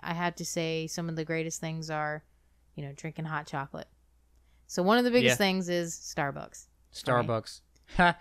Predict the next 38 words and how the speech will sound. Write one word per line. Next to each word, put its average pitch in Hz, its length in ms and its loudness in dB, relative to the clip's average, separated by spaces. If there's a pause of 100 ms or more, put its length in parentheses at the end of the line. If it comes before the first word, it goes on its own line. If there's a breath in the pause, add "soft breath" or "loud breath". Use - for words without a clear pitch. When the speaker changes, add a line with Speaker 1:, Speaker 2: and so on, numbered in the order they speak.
Speaker 1:
I 180 80 4
love 220 320 10
the 240 80 8
little 214 300 6
Starbucks 165 500 2
drinks. 156 500 -6 (120)
I 180 180 -2
know 190 400 4
I'm 175 180 2
basic, 160 480 0
I 160 100 -2
get 151 220 -2
it, 151 160 -4 (200)
but 175 280 -2
<laughs> 190 140 -6
I 240 80 6
love 214 240 4
the 202 100 4
little 190 200 2
drinks. 170 480 -6
Speaker 2:
What's 160 320 2
your 202 100 0
favorite 175 460 0
Starbucks 151 680 0
drink? - 520 -6 (420)
Speaker 1:
Oh, 156 160 -2
gosh. 151 560 -16 (920 soft breath)
Speaker 2:
If 117 100 -4
it 123 140 6
has 135 180 6
anything 127 340 4
to 117 60 2
do 113 160 4
with 101 100 0
mint, 110 380 0
you 110 160 2
are 107 140 2
basic. 101 400 -4